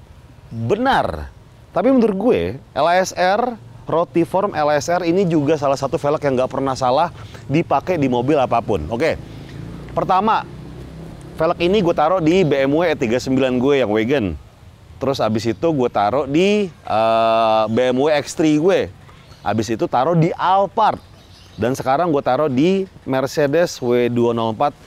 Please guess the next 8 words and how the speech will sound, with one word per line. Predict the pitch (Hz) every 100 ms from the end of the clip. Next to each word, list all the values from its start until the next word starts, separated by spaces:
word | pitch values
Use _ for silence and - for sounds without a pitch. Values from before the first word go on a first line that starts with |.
| - - - -
Wagon. | 107 139 165 147 139 90 78 - - - - - - - - - - -
Wow, | 214 165 87 73 - - - -
semuanya | - 175 180 185 185 240
ganteng | 185 156 - 156 190 311 185
cuy. | 135 98 92 - - - -
Ganteng. | 202 214 311 240 135 110 120 - - - - - -
Karena | - 190 254
menurut | 214